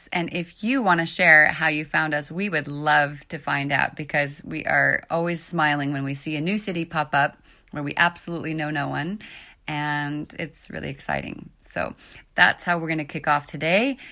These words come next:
And now we're gonna head into deciphering tantrums, little people, big intuitors.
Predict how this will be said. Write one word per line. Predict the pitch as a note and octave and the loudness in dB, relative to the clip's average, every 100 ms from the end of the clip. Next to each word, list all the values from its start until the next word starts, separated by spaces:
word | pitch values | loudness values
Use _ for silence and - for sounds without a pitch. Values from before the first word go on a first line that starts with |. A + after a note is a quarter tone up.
| - _ | -20 _
And | D#3+ D#3 D#3 D#3 D3 | 2 4 4 2 -2
now | E3+ D#3 F#3+ | 0 4 4
we're | G3+ | 4
gonna | F3 E3+ D#3+ | 0 0 0
head | D#3+ E3 | 0 0
into | F3 F3+ E3+ F#3 E3 D#3+ - - | 2 0 -2 -2 0 -2 -6 -6
deciphering | F#3+ G3+ - F#3+ A3+ - A#3 A#3+ A#3 A#3 - _ | -6 -4 4 4 4 -2 -2 0 0 -2 -8 _
tantrums, | - E3+ E3 - D3+ C3 - - - - _ | -6 -2 -2 -2 -2 -2 -6 -12 -18 -20 _
little | C3 D#3+ G#3 | -2 -2 -2
people, | G#3+ G3+ F#3 F#3 F#3 F#3 - _ _ D#3+ | -2 -4 0 2 2 -2 -14 _ _ -2
big | D#3+ D3 | -2 -2
intuitors. | E3 D#3 D3 D#3 D3+ C#3 - C#3 | -6 -6 -6 -4 0 0 -2 -6